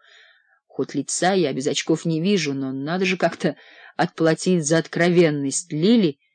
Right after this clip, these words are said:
и всех девчонок. «У тебя губа не дура», — говорит Лиля. «Это самый большой бабник на всем заводе». Девчонки хохочут. «Эта вакансия занята. Его Светочка давно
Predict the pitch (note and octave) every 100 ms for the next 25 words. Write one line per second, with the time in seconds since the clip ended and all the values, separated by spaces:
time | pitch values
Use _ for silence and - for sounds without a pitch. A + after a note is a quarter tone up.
0 | _ _ _ _ C#3 C3+ - F3 D#3+ D#3+
1 | - C3+ A#2 - - _ _ _ - -
2 | A3+ G#3 A3 G3 G3 G#3+ F3+ D#3+ F3 F3
3 | D3+ C3+ C3+ C#3 _ _ _ C#3 D3 C3+
4 | C#3 C#3 C#3 A#2+ A#2+ - _ _ _ _
5 | _ - - D4+ D#4+ C4 A3+ G3+ G3+ -
6 | G3+ F#3+ F#3 D#3 C#3+ D3+ C3 - C#3 C3+
7 | C3+ B2+ G#2+ - - _ _ _ _ _
8 | D#3+ D3+ - F3 - D3+ - D3 - A#2
9 | A2+ - - - - _ _ _ _ _
10 | _ _ - A3+ G#3+ G#3 G#3 G3 - F#3+
11 | F3+ F#3 F#3 F3+ C#3 G#2+ _ _ _ _
12 | _ _ _ _ _ _ - G3+ G#3 G3+
13 | F3+ F3 G#3 A3 F#3 - - C#3 C3+ -
14 | _ _ - D#3+ D#3+ D#3+